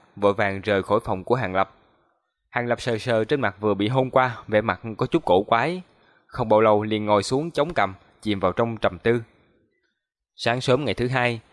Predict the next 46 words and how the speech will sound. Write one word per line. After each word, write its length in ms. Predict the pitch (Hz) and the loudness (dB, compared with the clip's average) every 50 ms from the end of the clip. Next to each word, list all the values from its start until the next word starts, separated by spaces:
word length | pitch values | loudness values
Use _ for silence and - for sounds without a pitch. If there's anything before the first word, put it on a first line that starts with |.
| _ _ _ _ _ | _ _ _ _ _
Hàng 200 | - 139 131 123 | -6 -4 -2 0
Lập 120 | 123 123 123 | 0 0 0
từ 100 | 123 117 | 0 0
trong 240 | 113 - 147 147 127 | 2 2 0 2 2
đả 220 | 101 98 98 127 | 0 2 2 0
tọa 340 | - - 113 101 92 95 104 | 0 2 4 4 4 4 4
luyện 240 | 104 95 92 92 101 | 2 0 0 -2 -2
khí 140 | - 147 160 | -4 -6 -4
tỉnh 180 | - 92 - | -2 -4 -2
lại, 340 | 120 113 95 92 92 98 104 - _ _ _ | 0 0 0 0 0 -2 -4 -10 _ _ _
nghĩ 180 | - 107 98 104 | -6 -2 0 0
đến 120 | 123 147 | 0 0
sự 160 | 147 - 95 95 | -2 -2 -4 -4
tình 220 | - 101 92 92 | -2 -2 -4 -2
phát 160 | - 135 143 | -2 -4 -2
sinh 180 | - - 123 113 | -2 -2 -2 -2
đêm 120 | 113 104 | -2 0
qua, 340 | - - 113 113 110 110 - - - | 2 2 2 2 0 -4 -8 -6 -4
trong 140 | 143 131 | -2 0
lòng 180 | 123 110 98 98 | 2 2 0 0
không 160 | 98 135 123 | -2 -4 -2
khỏi 180 | 110 104 98 101 | 0 2 2 2
có 100 | - 147 | 2 0
chút 200 | - 117 104 - | -2 -2 -4 -2
thở 180 | - 95 92 117 127 | 0 0 0 0 0
dài. 280 | 113 104 98 98 98 - _ _ _ _ _ _ _ _ _ _ _ - | 0 0 -2 -2 -6 -10 _ _ _ _ _ _ _ _ _ _ _ -4
Nếu 300 | 120 120 123 139 147 139 | 0 0 2 2 0 0
Mạc 160 | 123 104 - - | -2 -4 -2 -2
Phượng 180 | 107 101 101 | -2 -2 0
Vũ 200 | 95 92 92 104 | 0 0 0 2
có 120 | - 156 139 | 2 2 2
linh 160 | 127 120 117 | 2 0 0
căn, 260 | - 120 120 120 113 - _ _ _ | 0 -2 -2 -2 -4 -12 _ _ _
hắn 260 | - - 120 120 139 147 | -8 -6 -6 -4 -4 -4
nhất 140 | 160 151 | -4 -2
định 140 | 120 104 98 | -2 -2 -2
sẽ 100 | - 127 | -2 -2
dẫn 200 | 120 101 98 120 | -2 -2 -2 0
nhập 200 | 90 101 95 - | -2 -4 -2 -2
làm 140 | 101 92 98 | -2 -2 -2
môn 100 | 117 120 | -2 -4
hạ 220 | 113 90 85 87 | -2 -2 -2 -2
của 120 | 92 - 127 | -2 -2 -4
Hoàng 220 | 117 117 92 87 | -2 -2 -4 -4
Phong 180 | - 107 104 104 | -4 -6 -4 -2
Cốc, 300 | - 156 - - _ | -2 -2 -2 -4 _